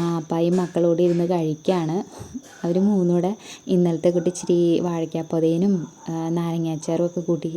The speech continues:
അവരിരുന്ന് കഴിക്കുകയാണ് കേട്ടോ. അപ്പോൾ നമ്മുടെ ചിക്കൻ കറി ഇവിടെ ആകുന്നേ ഉള്ളൂ. അപ്പോൾ വിശപ്പാണ്. കപ്പ വെന്താൽ ഓട്ടോമാറ്റിക്കായിട്ട് ഇവിടെ എല്ലാവർക്കും വിശപ്പ് വരും കേട്ടോ. അത്രയ്ക്ക് ഇഷ്ടമാണ് കപ്പ എല്ലാവർക്കും. അപ്പോൾ അതുകൊണ്ട് അവരവിടെ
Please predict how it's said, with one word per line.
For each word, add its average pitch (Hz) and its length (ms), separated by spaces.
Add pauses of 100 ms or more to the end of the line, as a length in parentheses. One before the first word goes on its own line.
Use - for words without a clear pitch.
(160)
അവരിരുന്ന് 160 460
കഴിക്കുകയാണ് 156 460
കേട്ടോ. 147 160 (420)
അപ്പോൾ - 180
നമ്മുടെ 180 240
ചിക്കൻ 185 340
കറി 170 200
ഇവിടെ 233 140 (140)
ആകുന്നേ 175 420
ഉള്ളൂ. 175 180 (760)
അപ്പോൾ 180 240
വിശപ്പാണ്. 202 720 (440)
കപ്പ 196 200 (140)
വെന്താൽ 254 320 (360)
ഓട്ടോമാറ്റിക്കായിട്ട് 202 880
ഇവിടെ 180 200
എല്ലാവർക്കും 175 580
വിശപ്പ് 165 400
വരും 160 180
കേട്ടോ. 156 180 (220)
അത്രയ്ക്ക് 233 380
ഇഷ്ടമാണ് 185 400
കപ്പ 160 180 (140)
എല്ലാവർക്കും. 160 500 (800)
അപ്പോൾ 240 240
അതുകൊണ്ട് 196 380 (200)
അവരവിടെ 180 340